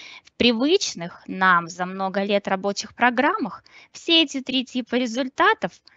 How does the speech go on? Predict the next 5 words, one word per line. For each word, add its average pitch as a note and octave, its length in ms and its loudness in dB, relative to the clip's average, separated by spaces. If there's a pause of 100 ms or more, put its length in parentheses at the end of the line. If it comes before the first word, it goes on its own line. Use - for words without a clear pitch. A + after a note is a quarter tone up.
(140)
разнесены C4+ 640 -2
в D4+ 60 -2
разные C#4 420 4
части G#3+ 420 -2
программы. D#3+ 680 -6